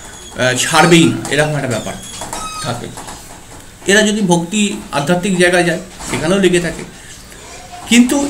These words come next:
এডুকেশনের ক্ষেত্রে এরা কিন্তু বেশ কিছুটা সমস্যা হয় এদের।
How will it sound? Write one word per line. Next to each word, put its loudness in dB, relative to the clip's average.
এডুকেশনের 6
ক্ষেত্রে -2
এরা 2
কিন্তু -4
বেশ 0
কিছুটা -6
সমস্যা -6
হয় -12
এদের। -6